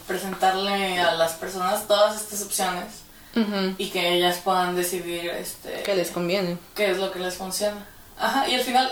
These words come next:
Speaker 1: el free bleeding, fuera de si lo puedes controlar o no, creo que es una muy buena opción, este, para todo ese tema de... Una, para no estar pagando por productos que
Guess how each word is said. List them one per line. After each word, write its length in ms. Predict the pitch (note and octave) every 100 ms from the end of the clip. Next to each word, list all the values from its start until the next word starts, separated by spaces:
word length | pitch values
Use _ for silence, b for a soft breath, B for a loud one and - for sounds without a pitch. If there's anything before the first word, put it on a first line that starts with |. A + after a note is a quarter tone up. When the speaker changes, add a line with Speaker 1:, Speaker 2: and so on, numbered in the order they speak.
| A3
Speaker 1:
el 140 | A#3
free 260 | - A3+ A3
bleeding, 520 | G#3 A3 A3 B3 D4+
fuera 280 | - G#3+ A3
de 140 | G#3+
si 120 | G3+ F#3
lo 160 | F3
puedes 260 | F#3+ F#3+ G3
controlar 580 | F#3 F3+ F3 F3+ F#3+ G3
o 20 |
no, 220 | G3 - - B B B B
creo 140 | G#3+
que 60 | G#3
es 60 | G3+
una 160 | G3
muy 280 | F#3 F#3+ F#3
buena 220 | F#3+ F#3 F#3
opción, 460 | - G3 F#3 F#3 F#3 F3+
este, 800 | F3 - - E3+ D#3+ D#3 - - - B B B B -
para 240 | F#3+ E3+
todo 180 | F#3 F#3+
ese 180 | F#3 F#3+
tema 460 | - F#3+ F#3 F#3 F#3
de... 580 | F3+ F3 E3+ E3 D#3+ D#3 D#3+ - - - B B B B -
Una, 360 | C4+ D4+ F#4+ F#4
para 320 | A3 G#3 F#3
no 400 | F#3 F3+ F#3 F#3+ G#3
estar 460 | - A3+ A3 A3 - - - -
pagando 800 | - G#3 G#3 G#3 G#3 A3 A3 A3 - B B B B -
por 160 | F3+ F#3
productos 560 | F#3+ F#3 F#3 G#3+ G#3
que 760 | - G3 F3 E3+ E3+ D#3+ -